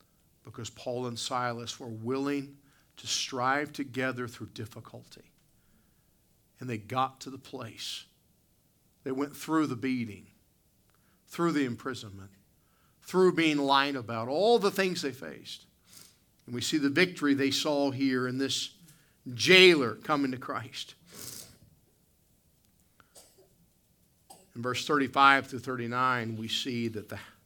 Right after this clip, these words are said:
the whole city was shaken. Look, if you will, here with me. Verse thirty-five, "And when, and when it was day, the magistrate sent the sergeant, saying, 'Let those men go.'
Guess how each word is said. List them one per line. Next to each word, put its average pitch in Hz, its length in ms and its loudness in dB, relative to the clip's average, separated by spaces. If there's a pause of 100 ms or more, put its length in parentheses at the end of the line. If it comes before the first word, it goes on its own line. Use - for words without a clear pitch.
(580)
the 127 60 -10
whole 147 180 0
city 139 540 -2 (1900)
was 110 120 -8
shaken. 123 480 -2 (220)
Look, 151 160 -6
if 135 140 -10
you 123 80 -6
will, 123 140 -4
here 117 160 -4
with 120 220 -6
me. 123 140 -10 (3750)
Verse 135 200 2
thirty-five, 135 760 4 (720)
"And 135 100 -6
when, 165 360 0 (140)
and 139 160 0
when 180 140 4
it - 80 -2
was 117 220 -2
day, 143 420 4
the 110 120 -6
magistrate 123 680 -4
sent 131 320 -8
the 113 80 -10
sergeant, 120 540 -4
saying, 113 340 -6
'Let 120 200 -6
those 113 220 -10
men 110 240 -10
go.' 101 300 -12